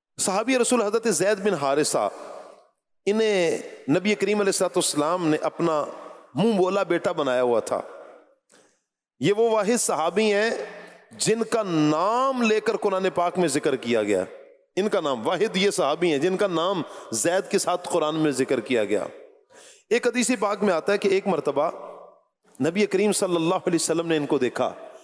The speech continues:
حضرت زید بن حارثہ کو دیکھا تو میرے حضور رونے لگے، آقا کریم کی آنکھوں میں آنسو آ گئے۔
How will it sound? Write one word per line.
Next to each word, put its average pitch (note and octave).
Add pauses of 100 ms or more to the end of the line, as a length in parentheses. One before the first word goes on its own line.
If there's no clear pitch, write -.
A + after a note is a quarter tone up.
(200)
حضرت F3+
زید F3+
بن G#3
حارثہ C#3+ (100)
کو F#3
دیکھا C#3+ (1200)
تو -
میرے F#3+
حضور D#3+
رونے C#3
لگے، G#2+ (1000)
آقا B2
کریم D3+
کی C#3
آنکھوں C3
میں C3
آنسو A#2
آ G2+
گئے۔ G2